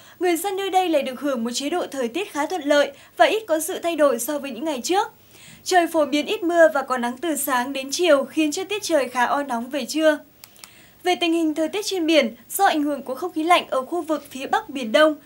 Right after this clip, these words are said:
bao gồm cả vùng biển quần đảo Hoàng Sa, có gió Đông Bắc mạnh cấp sáu, có lúc cấp bảy, giật cấp tám, biển động mạnh.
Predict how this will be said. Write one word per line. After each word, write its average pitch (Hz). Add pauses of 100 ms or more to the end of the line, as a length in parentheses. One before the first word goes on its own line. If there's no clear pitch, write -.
(140)
bao 381
gồm 320
cả 277
vùng 262
biển 254
quần 262
đảo 240
Hoàng 247
Sa, 320
có 247
gió 254
Đông 311
Bắc 381
mạnh 302
cấp 415
sáu, 247
có 262
lúc 285
cấp -
bảy, 269
giật 240
cấp 370
tám, 254
biển 277
động 233
mạnh. 262